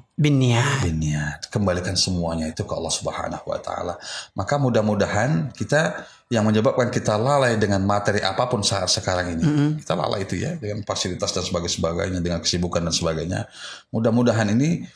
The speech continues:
Speaker 2: eh, apa, kita saling mengingatkan bahwa kita tidak lalai dengan ini. Ada yang lebih yang kita tuju lagi dalam kehidupan ini, Allah dan Rasul. Ya,
Speaker 1: Rasul.
Speaker 2: maka berikhtiarlah kita maksimal di atas dunia ini. Profesi apapun lakukan itu profesi itu dengan sebaik-sebaik mungkin.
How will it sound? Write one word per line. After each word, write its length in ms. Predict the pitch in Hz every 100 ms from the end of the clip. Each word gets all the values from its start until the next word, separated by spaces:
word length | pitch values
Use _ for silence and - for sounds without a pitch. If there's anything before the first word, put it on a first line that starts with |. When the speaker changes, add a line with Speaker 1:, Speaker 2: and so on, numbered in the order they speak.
| - - _ -
Speaker 2:
eh, 340 | 113 107 107 104
apa, 160 | 139
kita 240 | 131 - 131
saling 320 | 123 113 110
mengingatkan 400 | 104 104 101 113
bahwa 240 | 101 101
kita 240 | 120 135 131
tidak 240 | 110 -
lalai 240 | 113 113
dengan 240 | 98 85 82
ini. 240 | 85 87
Ada 320 | - 127 113
yang 160 | 107 101 101 110
lebih 240 | 107 101 -
yang 160 | 95
kita 320 | 92 92 90 -
tuju 320 | 131 95 87
lagi 160 | 82
dalam 240 | 87 80 80
kehidupan 480 | 82 82 82 80 80
ini, 80 | -
Allah 320 | 117 113 110
dan 160 | 101 90
Rasul. 560 | 85 80 120 139 - - - - -
Ya, 80 | 131
Speaker 1:
Rasul. 80 |
Speaker 2:
maka 240 | - 127 117
berikhtiarlah 560 | 123 120 - 160 170
kita 160 | 151 156
maksimal 320 | 160 160 160
di 80 | 151
atas 240 | 156 143
dunia 240 | 143 147 160
ini. 240 | 156 147 - - -
Profesi 400 | 120 131 127 139
apapun 400 | 135 139 151 139
lakukan 400 | 127 135 139 131
itu 80 |
profesi 480 | 135 127 127 120 123
itu 80 | -
dengan 160 | 127 117
sebaik-sebaik 640 | - 120 107 - 117 104
mungkin. 400 | 117 117 185 -